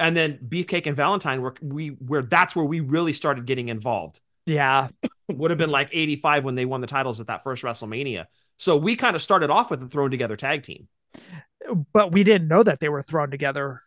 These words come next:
Speaker 1: Had no idea. They were
Speaker 2: Well
Speaker 1: established. And then, yeah, the next tag team champions would have been Haku and Andre that were like that.
Speaker 2: We would have started with the U S Express, right?
Speaker 1: Yeah, Wyndham and Rotundo.
Speaker 2: Which we thought was a,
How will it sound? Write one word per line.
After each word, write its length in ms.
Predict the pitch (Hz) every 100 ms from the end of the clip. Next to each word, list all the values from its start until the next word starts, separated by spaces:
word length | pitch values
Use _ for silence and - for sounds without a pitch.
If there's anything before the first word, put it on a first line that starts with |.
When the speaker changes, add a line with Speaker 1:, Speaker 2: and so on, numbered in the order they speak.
| _
Speaker 1:
Had 180 | 175 147
no 180 | 143 135
idea. 320 | 131 120 147
They 140 | 120
were 60 | 143
Speaker 2:
Well 60 | 131
Speaker 1:
established. 540 | - 269 262 135 -
And 100 | 127
then, 120 | 127
yeah, 160 | 139 160
the 100 | 127
next 220 | 127 135
tag 220 | 156 143
team 140 | 139 120
champions 420 | 143 165 135 120
would 80 | 123
have 80 |
been 160 | 117 120
Haku 400 | 127 120 - 139
and 100 | 113
Andre 300 | 131 139 107
that 140 | 101
were 100 | 104
like 200 | 95 90
that. 220 | - 82 - _ _
Speaker 2:
We 160 | 185 208
would 100 | 240
have 60 |
started 220 | - 247 262
with 140 | 208
the 80 | 190
U 120 | 214
S 140 | 190
Express, 500 | 165 - 202 156 -
right? 260 | 147 135 - _ _ -
Speaker 1:
Yeah, 240 | 196 175
Wyndham 380 | 123 175 202 190
and 80 | 156
Rotundo. 440 | 143 123 98 85 _ _
Speaker 2:
Which 240 | - 180 -
we 180 | 175 190
thought 300 | 214 190 -
was 220 | 180 165
a, 600 | 185 175 165 160 156 151